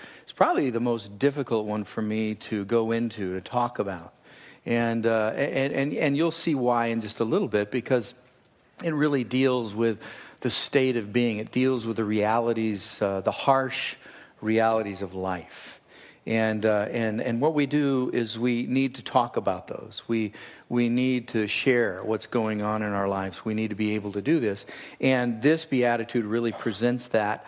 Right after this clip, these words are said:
opportunity to us. And so what I want you to do with me, if you would, is if you have your Bible today, open it to Matthew chapter five. And we're gonna look at verses one through twelve together.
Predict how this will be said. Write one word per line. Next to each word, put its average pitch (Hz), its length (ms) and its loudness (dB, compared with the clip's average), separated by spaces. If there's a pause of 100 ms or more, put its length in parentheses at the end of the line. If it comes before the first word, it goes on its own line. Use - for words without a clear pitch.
(220)
opportunity 117 800 2
to 139 320 0
us. 92 260 -4
And 113 120 0
so 135 320 4 (260)
what 185 140 4
I 269 80 2
want 180 180 2
you 143 80 2
to 131 100 4
do 123 140 0
with 127 160 0
me, 120 100 0
if 107 140 -4
you 110 100 0
would, 131 400 4
is 117 220 0
if 113 180 -2
you 120 180 2
have 151 280 2
your 175 100 0
Bible 110 340 0
today, 107 340 0
open 165 320 2
it 175 160 -2
to 135 80 -2
Matthew 135 560 2 (280)
chapter 143 480 2
five. 120 400 2
And 120 100 0
we're 156 120 0
gonna 202 160 0
look 147 180 0
at 131 60 -2
verses 117 400 -2
one 131 240 2
through 120 200 -4
twelve 139 440 2
together. 107 520 0